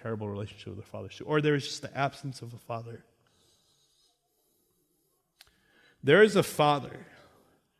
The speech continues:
that you can trust. The one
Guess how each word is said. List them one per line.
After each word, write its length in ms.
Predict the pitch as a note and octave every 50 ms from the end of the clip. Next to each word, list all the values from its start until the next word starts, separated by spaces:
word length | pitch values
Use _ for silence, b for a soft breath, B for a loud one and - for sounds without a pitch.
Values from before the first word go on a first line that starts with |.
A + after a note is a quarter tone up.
| _ _ _ _ _ _ _ _ _ _ _ _ _ _ _ _ _
that 120 | - F#2+
you 140 | F#2+ B2+ B2 -
can 160 | - A#2+ G#2
trust. 480 | - - F#2+ E2+ - - - - - _ _ _ _ _ _ _ _ _ _ _ _ _ _ _ _ _ _ _ _ _ _ _ _ _ _ _ _ _ _ b b b b b b b b b b b b b b _ _ _ _
The 80 | - A2+
one 480 | A2+ A#2+ B2 B2+ C#3 C#3+ C#3+ D3+ C#3